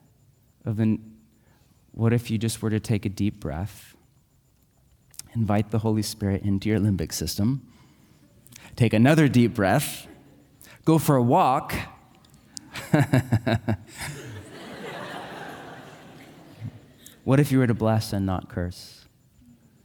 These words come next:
Accept responsibility, apologize. "You know, I'm sorry, and this really is a stupid thing to fight about." Can you imagine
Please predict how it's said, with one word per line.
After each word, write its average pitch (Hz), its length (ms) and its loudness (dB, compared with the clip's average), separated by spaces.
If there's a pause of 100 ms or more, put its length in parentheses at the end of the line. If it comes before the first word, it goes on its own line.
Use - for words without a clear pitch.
(140)
Accept 110 440 0
responsibility, 92 1040 -2 (420)
apologize. 92 800 -4
"You 117 60 4
know, 120 100 4
I'm 117 260 4
sorry, 95 460 2
and 101 180 2
this 104 220 -2
really 92 440 0 (380)
is - 100 -8
a 98 80 0
stupid 87 340 -6
thing 87 160 -8
to 85 80 -12
fight - 220 -12
about." - 340 -12 (1000)
Can 131 140 2
you 127 60 8
imagine 104 720 2